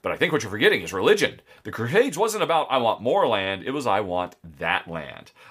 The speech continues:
Obviously, politics was a factor in that. It wasn't as simple as, "God said so," but that was part of it, and religion will never go away, I believe. Darren, you're wrong. Religion will go away. Religion has been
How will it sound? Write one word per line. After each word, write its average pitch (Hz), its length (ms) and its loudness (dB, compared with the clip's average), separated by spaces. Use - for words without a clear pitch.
Obviously, 151 280 2
politics 123 420 4
was 107 120 -6
a 87 60 -10
factor 85 380 -2
in 82 80 -6
that. 117 160 2
It 98 60 -2
wasn't 92 220 -4
as 82 80 -10
simple 92 240 -6
as, 85 100 -8
"God 107 260 0
said 147 220 0
so," 104 260 2
but 127 100 -8
that 170 100 0
was 190 100 -2
part 262 240 2
of 233 60 4
it, 226 140 2
and 107 100 -6
religion 117 300 -2
will 113 80 -4
never 101 180 0
go 127 140 2
away, 101 220 4
I 95 140 0
believe. 87 360 -6
Darren, 107 300 2
you're 120 140 0
wrong. 90 400 0
Religion 104 460 0
will 98 220 6
go 80 200 2
away. 73 280 -4
Religion 117 440 -4
has 123 300 0
been 131 360 -4